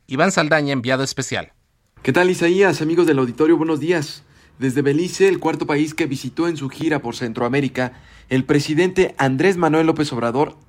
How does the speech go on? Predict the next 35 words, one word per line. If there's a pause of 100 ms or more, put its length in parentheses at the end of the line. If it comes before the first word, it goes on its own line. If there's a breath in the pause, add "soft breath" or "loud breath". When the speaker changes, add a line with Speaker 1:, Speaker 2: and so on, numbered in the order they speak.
Speaker 2:
advirtió
ayer (240 loud breath)
que
ve
un
declive
económico
de
Estados
Unidos
ante
China, (440 soft breath)
lo
que
pone
en
riesgo
la
estabilidad
mundial. (500 soft breath)
Lanzó
un
llamado
a
las
naciones
del
continente (240 loud breath)
a
dejar
atrás
las
fobias
ideológicas
obsoletas